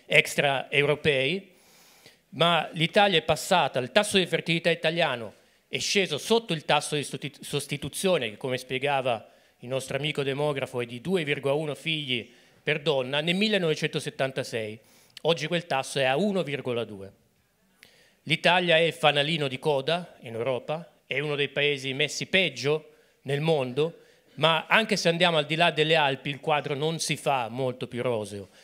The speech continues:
Il tasso di fertilità medio in Unione Europea è pari a uno virgola cinquantatré. Il paese U E con, eh, dell'Unione Europea con il tasso più alto, cioè la Francia, è comunque molto al di sotto del tasso di sostitu-,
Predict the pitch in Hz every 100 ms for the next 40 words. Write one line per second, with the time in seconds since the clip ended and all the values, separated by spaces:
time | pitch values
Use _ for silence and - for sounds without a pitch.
0 | - - 139 - 196 208 185 165 160 -
1 | 175 170 156 151 180 156 131 127 143 151
2 | 143 139 156 139 131 - _ - 143 -
3 | 143 143 143 139 - 196 196 180 156 156
4 | 143 139 - 131 131 113 120 113 101 _
5 | _ _ - 143 160 190 208 175 175 202
6 | 156 123 139 131 131 127 147 135 151 151
7 | 185 190 170 190 151 131 127 - 180 160
8 | - 151 156 143 123 - - 127 113 139
9 | 139 110 - 143 151 _ _ _ _ -
10 | - 170 190 190 143 151 220 240 226 185
11 | 180 175 170 170 185 175 165 131 123 -
12 | 131 143 - 117